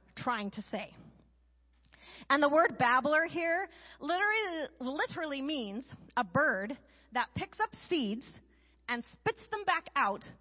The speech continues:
without digesting them. So that's a very vibrant image, right? But <laughs> what they were saying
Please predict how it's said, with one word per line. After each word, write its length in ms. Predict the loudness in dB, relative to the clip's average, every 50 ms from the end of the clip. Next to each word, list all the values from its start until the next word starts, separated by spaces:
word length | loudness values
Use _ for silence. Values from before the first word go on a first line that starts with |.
| _ _ -6
without 420 | -6 -4 0 4 4 4 4 4
digesting 580 | 2 0 2 2 0 0 0 0 -6 -6 -6 -4
them. 240 | -6 -8 -8 -12 -20 -20 -20 -20 -20 _ _ _ _ _ _ _ -20 -20 -20 -20 -20 -20 -20 -20 -20 _ -8
So 60 | -2
that's 160 | -2 -2 0 2
a 40 |
very 240 | 4 6 6 6 6
vibrant 400 | 6 6 6 6 6 4 2 2 2
image, 420 | 0 0 -2 -8 -8 -12 -18 -12 -4
right? 240 | 0 0 0 0 -2 -6 -14 -14 -6 4 6
But 200 | 6 6 6 2 -2 -14
<laughs> 140 | -14 -6 -2 0 0 2 2 0 2 2 0 0 0 -8 -8 -6 -4
what 260 | 4 6 6 6 6
they 140 | 6 2 4
were 400 | 4 2 0 0 -2 -2 0 0
saying 400 | 2 2 0 0 0 0 -2 -2